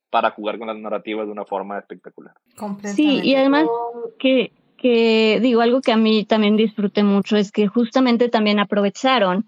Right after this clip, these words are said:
Speaker 3: esto que, que comenta Héctor, que aprovecharon también Breaking Bad y de ahí se agarran también para responder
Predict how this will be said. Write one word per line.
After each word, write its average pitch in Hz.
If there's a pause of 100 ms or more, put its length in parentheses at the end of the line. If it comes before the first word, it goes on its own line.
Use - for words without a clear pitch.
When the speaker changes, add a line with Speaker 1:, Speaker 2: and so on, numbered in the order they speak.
(360)
Speaker 3:
esto 226
que, 208
que 190 (160)
comenta 190
Héctor, 185
que 196
aprovecharon 214
también 202
Breaking 196
Bad 180 (720)
y 233
de 233
ahí 233
se 269
agarran 233
también 240
para 294
responder 202